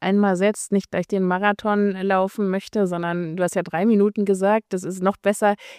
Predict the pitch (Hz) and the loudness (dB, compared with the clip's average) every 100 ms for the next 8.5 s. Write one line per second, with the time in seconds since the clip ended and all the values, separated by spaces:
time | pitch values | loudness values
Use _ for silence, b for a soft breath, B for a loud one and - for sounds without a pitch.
0 | B 190 190 180 185 - - 170 175 143 | B -2 0 0 -2 -4 0 2 2 0
1 | 175 - 359 - 294 285 302 269 285 B | 0 4 4 4 4 4 4 4 2 B
2 | B 262 B 196 202 196 202 190 208 233 | B -12 B 6 8 8 6 4 4 6
3 | 202 170 156 196 196 175 175 185 156 202 | 6 4 2 2 2 0 2 2 0 0
4 | 196 165 160 185 233 - 208 190 180 165 | 0 0 2 0 2 0 0 2 0 2
5 | 170 208 208 202 - 185 175 165 175 202 | 0 0 0 0 0 -8 -6 -4 -2 -2
6 | 202 - 196 180 175 170 180 - 180 160 | -4 -6 -4 -4 -6 -8 -8 -6 -6 -6
7 | 165 156 165 160 160 165 156 156 175 - | -6 -6 -4 -4 -4 -2 -4 -4 -6 -4
8 | 180 170 170 165 160 | -4 -2 -4 0 0